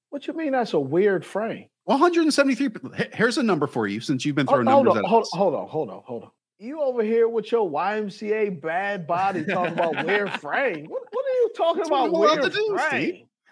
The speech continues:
Speaker 2: Steve.
Speaker 1: <laughs> He doesn't have a weird frame. Have
Speaker 2: This
Speaker 1: you not
Speaker 2: is why
Speaker 1: seen
Speaker 2: it's
Speaker 1: that boy play?
Speaker 2: I know, no, I, I, I really like Jordan Addison, and I actually think the more you watch the rest of this receiver class, I like Jordan Addison even more when going back to him.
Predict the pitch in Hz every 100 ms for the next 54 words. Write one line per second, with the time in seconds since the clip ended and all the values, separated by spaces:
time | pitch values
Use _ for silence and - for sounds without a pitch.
0 | - - - 370 539 480 - 466 349 311
1 | 285 240 160 143 170 220 254 247 - 185
2 | 233 403 - _ - 208 220 403 - 185
3 | 381 370 339 175 139 294 349 269 - 196
4 | - - 719 571 _ _ 170 302 269 196
5 | 269 180 202 170 151 156 190 294 190 226
6 | 226 160 120 98 98 - 104 _ - -
7 | 147 160 240 233 185 165 131 139 139 147
8 | 127 131 131 123 107 123 135 127 123 107
9 | 110 151 208 208 - 85 87 - - _
10 | _ - 123 131 127 123 113 117 113 117
11 | 113 107 101 110 214 147 110 95 104 104
12 | 101 175 _ - 101